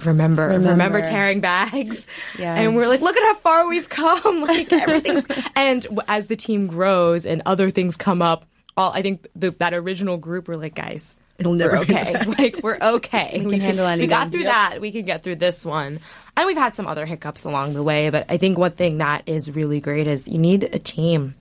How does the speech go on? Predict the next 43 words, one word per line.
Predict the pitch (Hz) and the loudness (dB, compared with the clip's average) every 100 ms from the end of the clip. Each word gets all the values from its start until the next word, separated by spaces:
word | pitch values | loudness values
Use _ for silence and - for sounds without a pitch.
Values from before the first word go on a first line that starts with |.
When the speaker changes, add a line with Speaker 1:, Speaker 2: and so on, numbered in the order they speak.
| _ _ - | _ _ -4
Speaker 1:
that's | 147 143 - - _ _ _ _ - | -4 -2 -6 -6 _ _ _ _ -2
there, | 160 127 - - - | 0 0 -8 -14 -2
right? | 165 165 | 0 0
You | 170 | 0
need | 165 175 | 0 0
a | 185 | 0
team | - - 170 170 160 | -2 -2 0 2 0
that, | 143 - - | -2 -4 -4
not | 170 170 175 | 0 0 -2
just | 190 - | -4 -2
the | 190 | -4
founding | 151 139 139 | -4 -6 -10
team, | 135 - 147 139 | -10 -6 -6 -6
but, | 151 | -4
like, | 160 | -2
an | 151 - | -4 0
overall | 180 180 180 160 | 0 2 2 0
team | 156 - 170 175 165 | -2 -4 0 2 2
that | 151 143 - - - - _ - | 2 -2 -4 -12 -20 -20 _ -2
when | 185 190 | 2 4
something | - 180 196 233 208 151 _ _ _ _ _ - | 2 0 0 2 2 0 _ _ _ _ _ -4
doesn't | 170 170 208 | 0 2 4
go | 196 185 | 4 4
well | 160 147 165 185 156 147 - | 2 2 2 2 2 -2 -2
or | 165 160 | 2 2
is | - 160 | 2 2
surprising, | - 175 - 160 185 170 170 156 156 - | 0 -2 -2 0 0 2 2 2 -2 0
they | 165 | 2
step | 160 - 175 - | 2 0 -2 -2
back | 160 190 175 | -2 -2 -4
and | |
they | 160 | -4
say, | 160 160 | -2 -4
"Okay, | 165 175 175 | -4 -2 0
what | 156 160 | 2 2
are | |
we | 170 165 | 0 0
gonna | 151 | -2
do? | 139 151 160 175 | -2 0 2 2
Let's | 147 - | 0 0
solve | 151 143 139 | -2 -2 -2
this | 160 - | -2 -2
together." | 147 143 139 170 196 254 | -6 -4 -2 0 0 0